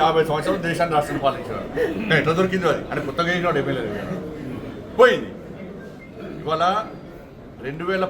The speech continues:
పద్నాలుగు కంటే ముందు యూరియా కోసం చెప్పులు పెట్టేటోళ్ళు, సంచులు పెట్టేటోళ్ళు, పొద్దున పోయి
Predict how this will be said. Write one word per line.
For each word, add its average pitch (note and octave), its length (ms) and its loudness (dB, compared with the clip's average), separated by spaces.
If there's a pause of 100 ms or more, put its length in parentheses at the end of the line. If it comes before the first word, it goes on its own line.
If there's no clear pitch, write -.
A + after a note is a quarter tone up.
పద్నాలుగు C#3+ 380 -2
కంటే D3+ 240 -6
ముందు C3 200 -6 (1040)
యూరియా E3+ 240 2 (100)
కోసం E3+ 200 -2 (140)
చెప్పులు D#3+ 280 -6
పెట్టేటోళ్ళు, C#3 400 -2 (1120)
సంచులు C#3+ 340 0
పెట్టేటోళ్ళు, D#3 360 0 (760)
పొద్దున C3+ 320 -2
పోయి F3 100 2